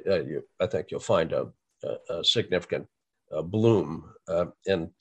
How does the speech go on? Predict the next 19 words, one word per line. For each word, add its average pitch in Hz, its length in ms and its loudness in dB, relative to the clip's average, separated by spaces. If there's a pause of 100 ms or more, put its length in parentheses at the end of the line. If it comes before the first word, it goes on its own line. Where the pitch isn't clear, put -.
(120)
how 95 180 0
she - 180 -4
performs - 640 -2
as - 140 -10
well. 65 300 -4 (640)
But 117 160 4
just - 260 6
stopping 131 560 6
an 95 140 2
intractable 113 760 2
seizure 104 600 0
where 104 180 4
you're 98 200 2
having 107 340 6
hundreds 127 380 2
of 90 60 -6
seizures 101 440 -4
a 85 80 -4
day 113 440 8